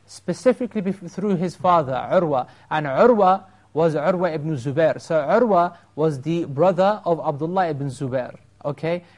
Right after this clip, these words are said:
And so as you look further down the chain, we've already said this hadith is a hadith of Asma. Okay? Now Asma was the daughter of Abu Bakr radiallahu anh, the sister of Aisha,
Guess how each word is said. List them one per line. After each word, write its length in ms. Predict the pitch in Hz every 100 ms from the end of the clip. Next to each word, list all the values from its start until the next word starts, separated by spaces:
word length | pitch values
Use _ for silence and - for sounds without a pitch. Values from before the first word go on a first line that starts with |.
| -
And 120 | 147
so 180 | 165 165
as 120 | 151
you 120 | 170
look 260 | 208 214 -
further 320 | 196 190 170
down 480 | 180 190 175 131 139
the 100 | 139
chain, 280 | - 196
we've 260 | 160 147 147
already 240 | 185 180
said 240 | 165 196 165
this 100 | 160
hadith 420 | - 156 190 160
is 300 | 160 151 131 - - -
a 60 | 135
hadith 340 | - 165 175
of 80 | 151
Asma. 480 | 143 - 170 160 120 - _ _ -
Okay? 400 | 131 156 165 190 - -
Now 120 | 147
Asma 580 | 151 - 185 196 175 - _ -
was 320 | 139 151 127
the 140 | 131
daughter 340 | 139 175 175 156
of 200 | - 143
Abu 220 | 143 135
Bakr 280 | 165 - 151
radiallahu 440 | 139 135 139 143
anh, 140 | 151 143
the 80 |
sister 320 | 139 202 - 165
of 160 | 139
Aisha, 540 | 131 165 147 - 135